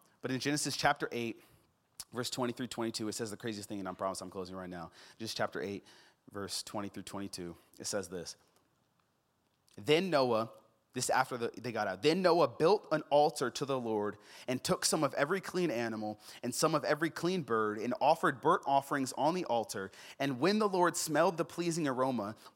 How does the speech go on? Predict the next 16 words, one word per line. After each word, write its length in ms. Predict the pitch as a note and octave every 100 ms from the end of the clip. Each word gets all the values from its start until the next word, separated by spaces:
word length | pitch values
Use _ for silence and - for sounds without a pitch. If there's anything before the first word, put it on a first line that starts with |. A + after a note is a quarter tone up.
| -
the 100 | B2+
Lord 260 | C#3 F3+
said 380 | - - E3 F#3+
in 140 | D#3 C3
his 180 | B2
heart, 360 | - - D3 C#3+ B2+
"I 80 |
will 140 | B2+ A#2
never 380 | A#2+ C3+ E3 D3
again 360 | C3 B2+ B2
curse 340 | A2+ - C3 -
the 100 | G#2+
ground 420 | A2 G#2 G#2 G2+
because 300 | G#2 - G2+
of 100 | F2+
man. 360 | F2+ E2+ D#2